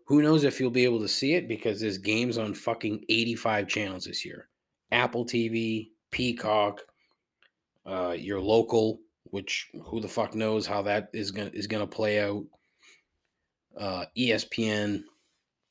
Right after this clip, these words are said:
E S P N Plus. Baseball is a business. Baseball is no longer a sport.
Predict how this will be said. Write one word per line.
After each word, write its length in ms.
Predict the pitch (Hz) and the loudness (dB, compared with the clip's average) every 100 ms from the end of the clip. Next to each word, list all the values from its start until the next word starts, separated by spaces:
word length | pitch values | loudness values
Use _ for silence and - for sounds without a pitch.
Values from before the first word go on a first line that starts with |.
| _ 117 | _ 0
E 120 | 117 | 2
S 80 | 110 | 2
P 160 | 117 | 0
N 100 | 110 | 0
Plus. 640 | 95 - 110 104 - - - _ _ _ _ _ _ _ _ _ _ _ _ _ _ _ _ _ _ _ _ _ _ _ _ _ _ _ _ _ _ _ _ - | -2 0 2 2 0 -4 -6 _ _ _ _ _ _ _ _ _ _ _ _ _ _ _ _ _ _ _ _ _ _ _ _ _ _ _ _ _ _ _ _ -4
Baseball 400 | 120 120 120 113 | -2 0 2 2
is 100 | 98 | 0
a 60 | |
business. 640 | 85 - 113 98 90 - - | -6 -2 0 0 -6 -8 -4
Baseball 500 | - 117 - 120 110 | 0 0 2 0 0
is 100 | 101 | 0
no 120 | 101 | -2
longer 320 | 101 101 92 | -2 -4 -6
a 40 | 92 | -8
sport. 520 | - - - - | -10 -10 -12 -12